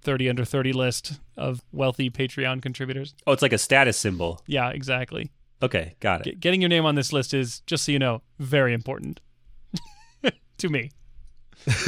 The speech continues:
Speaker 1: Okay, their names are Ian Walter, Arun Duna, Coshocton, Ohio. This is Dobby, patron dot com dot A U. We're hiring. Ira Chan, Monkey Face Emoji, Jonathan King, Testing is documenting dot org, Roman Denisov, Trans Rights, Fizzbuzz Influencer,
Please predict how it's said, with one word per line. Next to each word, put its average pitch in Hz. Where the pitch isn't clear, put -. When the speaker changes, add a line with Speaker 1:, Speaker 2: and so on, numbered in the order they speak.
Speaker 1:
Okay, 175
their 185
names 220
are 190
Ian 233
Walter, 185
Arun 202
Duna, 156
Coshocton, 220
Ohio. 196
This 190
is 175
Dobby, 170
patron 180
dot 170
com 190
dot 175
A 190
U. 180
We're 165
hiring. 165
Ira 202
Chan, 190
Monkey 180
Face 175
Emoji, 175
Jonathan 165
King, 170
Testing 175
is 160
documenting 170
dot 170
org, 175
Roman 180
Denisov, 180
Trans 185
Rights, 185
Fizzbuzz 180
Influencer, 175